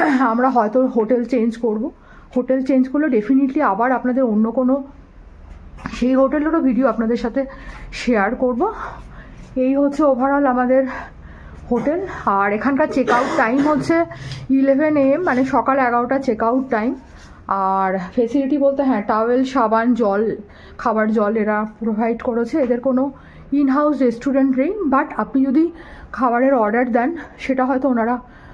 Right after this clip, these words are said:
provide করে দেয়, মানে, room সার্ভিসের ব্যবস্থা আছে, in-house restaurant নেই। Breakfast, lunch, dinner যা খাবেন, সেটা ওনারা এই যে এখানে menu card দিয়ে দিয়েছে। এই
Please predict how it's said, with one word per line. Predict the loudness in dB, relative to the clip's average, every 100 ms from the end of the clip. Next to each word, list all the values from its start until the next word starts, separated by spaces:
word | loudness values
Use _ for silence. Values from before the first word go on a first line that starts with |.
| -8
provide | -4 0 0 0 -2
করে | 0 0
দেয়, | 0 -2 -4 -14 -20 -16 -6
মানে, | -2 -2 -2 -2 -6 -6
room | 0 2 2
সার্ভিসের | 2 2 2 2 2 2
ব্যবস্থা | 2 0 0 0
আছে, | 2
in-house | 2 2 0 0
restaurant | 0 -2 -4 -4 -6 -6
নেই। | -8 -10 -16 -18 -16 0
Breakfast, | 0 2 0 2 2
lunch, | 4 4 4
dinner | 4 4
যা | 4 2 2
খাবেন, | 0 2 2
সেটা | 2 2 0
ওনারা | 0 0 0
এই | 0 2
যে | 0
এখানে | 2 2 2 -2 -14 -20 -18 -6 0
menu | 2 2
card | 2 2 2
দিয়ে | 0 2
দিয়েছে। | 2 0 -2 -8 -10 -8
এই | -2 0 -2